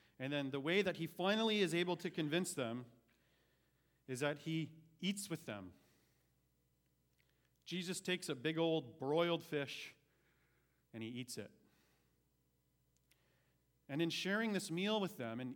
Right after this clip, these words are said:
eating before them, which is in itself is maybe, doesn't stand out, but it's in this pattern of Jesus inviting in and sharing food together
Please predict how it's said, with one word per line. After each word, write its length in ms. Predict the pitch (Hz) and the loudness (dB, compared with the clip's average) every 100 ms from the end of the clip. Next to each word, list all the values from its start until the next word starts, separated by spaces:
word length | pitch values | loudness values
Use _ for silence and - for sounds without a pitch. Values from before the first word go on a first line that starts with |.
| - | -6
eating 420 | 202 214 220 202 | -4 0 0 0
before 360 | 165 - 120 110 | -2 -2 -8 -6
them, 280 | 110 123 143 - _ _ _ _ _ _ _ 170 | -6 -8 -10 -14 _ _ _ _ _ _ _ -4
which 180 | 175 | -2
is 140 | 214 202 | 0 0
in 80 | 214 | -2
itself 420 | - 190 196 202 | 0 2 2 0
is 120 | 143 | 0
maybe, 360 | 160 156 147 151 - _ _ _ - | 0 0 -2 -6 -20 _ _ _ -4
doesn't 180 | 165 | -2
stand 300 | 151 - 156 | -2 -2 -2
out, 160 | 160 135 | 0 0
but 140 | 131 | -2
it's 140 | 135 - | -2 -2
in 60 | |
this 120 | 139 - | -4 -6
pattern 420 | - 151 160 156 131 | -4 0 0 0 -4
of 120 | 113 | -6
Jesus 480 | 127 143 131 - - - - | -6 -4 -6 -8 -16 -20 -14
inviting 540 | 123 110 135 143 139 131 | -10 -2 0 0 0 -2
in 180 | 135 | -4
and 140 | 120 110 | -4 -6
sharing 340 | - 131 127 | -6 -6 -6
food 300 | 113 139 135 | -6 -8 -8
together 440 | 135 113 101 98 | -8 -8 -8 -10